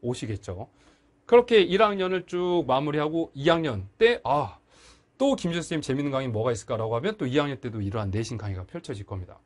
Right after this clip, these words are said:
그래서 네 가지 커리, 삼, 삼한 개념, 잘 통하는 통사의 본 개념, 삼, 삼한 개념은 짤강, 잘 통하는 통사는 개념을 가져다가 상세하게 설명하는 강좌, 그리고 내신 모의고사도 있고 벼락치기 특강까지 있다.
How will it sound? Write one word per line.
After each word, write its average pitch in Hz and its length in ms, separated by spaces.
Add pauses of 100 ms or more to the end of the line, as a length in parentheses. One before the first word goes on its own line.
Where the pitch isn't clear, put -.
(120)
그래서 160 160
네 143 160
가지 196 280
커리, 156 320 (240)
삼, 202 180
삼한 196 300
개념, 170 360 (380)
잘 143 160
통하는 151 360
통사의 185 580 (260)
본 147 200
개념, 131 280 (520)
삼, 185 200
삼한 214 240
개념은 156 320
짤강, 185 440 (280)
잘 135 160
통하는 156 240
통사는 185 560 (720)
개념을 180 440
가져다가 135 640
상세하게 208 580
설명하는 175 680 (340)
강좌, 135 440 (160)
그리고 139 220
내신 139 300
모의고사도 120 480
있고 240 400 (920)
벼락치기 170 460
특강까지 139 420
있다. 110 280